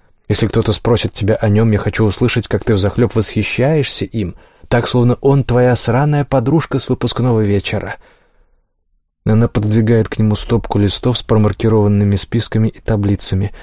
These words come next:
организованными настолько тщательно, что Алекс вынужден отдать должное составителю. Надпись вверху гласила «Факты о его королевском высочестве принце Генри». «Ты выучишь все это наизусть.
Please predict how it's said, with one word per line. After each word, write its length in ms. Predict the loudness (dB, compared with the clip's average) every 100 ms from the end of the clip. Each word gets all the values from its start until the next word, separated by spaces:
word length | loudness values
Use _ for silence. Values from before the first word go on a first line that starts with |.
| -4
организованными 720 | 0 2 2 2 2 2 2
настолько 440 | 2 0 -2 -2 -4
тщательно, 460 | 0 0 0 -2
что 160 | 0 -4
Алекс 320 | -2 -2 0
вынужден 360 | 2 2 2 0
отдать 320 | -2 0 0
должное 380 | 2 2 2 0
составителю. 760 | 0 -4 -2 -2 -2 -6 -10 -12 -20 _ _ _ _ _ _ _ -4
Надпись 460 | 0 0 -2 -4 0
вверху 380 | 0 -2 -2 0
гласила 600 | 2 0 0 0 0 -2 -10 -20 _ -6
«Факты 440 | -2 -2 0 -2
о 80 | 2
его 260 | 2 2 2
королевском 560 | 0 2 0 0 0
высочестве 640 | 0 0 0 -2 -4 -4 -2
принце 520 | 0 2 2 0 -2
Генри». 640 | 0 0 0 -4 -8 -12 -20 _ _ _ _ _ _ _ _ _ _ _
«Ты 140 | 2 4
выучишь 460 | 4 2 0 -2
все 200 | 0 -2
это 180 | 2 2
наизусть. 720 | 4 2 2 0 -2 -6 -12